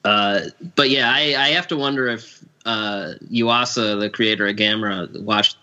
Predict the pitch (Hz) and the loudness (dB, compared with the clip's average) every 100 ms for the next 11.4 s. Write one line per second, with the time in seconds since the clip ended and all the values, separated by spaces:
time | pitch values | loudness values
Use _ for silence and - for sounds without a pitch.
0 | _ - 104 104 101 101 98 90 - 95 | _ -2 0 2 2 2 0 0 0 0
1 | 90 90 90 80 - - - - - _ | 0 0 0 -2 -8 -20 -20 -20 -20 _
2 | _ - 104 101 98 90 - - _ _ | _ 0 2 2 0 -2 -4 -12 _ _
3 | _ - - 143 151 143 135 127 123 120 | _ -4 2 4 4 2 2 0 0 0
4 | 107 131 120 113 127 151 165 147 139 120 | 2 0 0 -2 0 2 2 2 0 0
5 | 127 - 151 135 123 131 120 117 107 113 | -2 -4 -2 0 2 2 2 2 2 2
6 | 120 113 110 113 - 101 104 104 101 127 | 2 2 -2 -8 -4 0 0 2 2 2
7 | 123 135 131 131 123 120 117 117 120 113 | 2 2 2 0 2 2 2 0 0 0
8 | 117 113 - 110 107 110 110 - _ _ | -2 -2 -2 -2 0 -2 -4 -10 _ _
9 | _ _ _ 117 113 107 110 - 110 104 | _ _ _ 0 2 2 -2 -2 0 2
10 | 101 82 104 127 120 127 117 107 - 120 | 0 -2 2 2 4 2 2 2 0 0
11 | 120 117 - - | 0 2 -2 -4